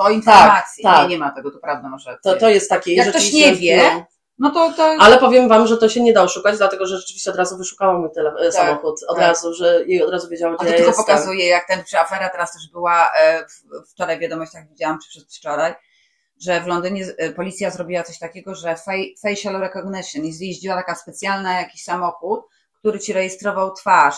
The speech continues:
Speaker 1: i ludzie się tak wkurwili. Powiedzieli, wypierdalać, ale dosłownie.
Speaker 2: Boże, ale o co tu chodzi?
Speaker 1: O to tu chodzi, żeby ludzi kontrolować, bo jeżeli zrobią facial recognition, ty nie jesteś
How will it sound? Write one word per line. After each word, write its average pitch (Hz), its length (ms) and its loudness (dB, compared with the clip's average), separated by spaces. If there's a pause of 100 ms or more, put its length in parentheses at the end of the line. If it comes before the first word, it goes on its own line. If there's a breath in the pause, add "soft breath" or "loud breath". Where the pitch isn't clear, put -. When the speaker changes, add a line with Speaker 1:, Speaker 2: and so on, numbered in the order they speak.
Speaker 1:
i 160 100 -16
ludzie 151 180 -14
się - 180 -20
tak 147 180 -14
wkurwili. 131 840 -16 (520)
Powiedzieli, 131 360 -14
wypierdalać, 175 1000 -10
ale 156 140 -10
dosłownie. 147 840 -8 (160)
Speaker 2:
Boże, 220 240 -8
ale 190 100 -6
o 185 60 -8
co 196 140 -18
tu 233 120 -10
chodzi? 349 280 -8
Speaker 1:
O 208 120 4
to 285 140 -2
tu 370 80 -6
chodzi, 311 280 2
żeby 294 160 -4
ludzi 294 220 -2
kontrolować, 208 960 2
bo 202 60 -4
jeżeli 254 280 -2
zrobią 262 380 -2
facial 277 360 -4
recognition, 254 520 -8
ty 254 120 -16
nie 269 100 0
jesteś 285 220 -10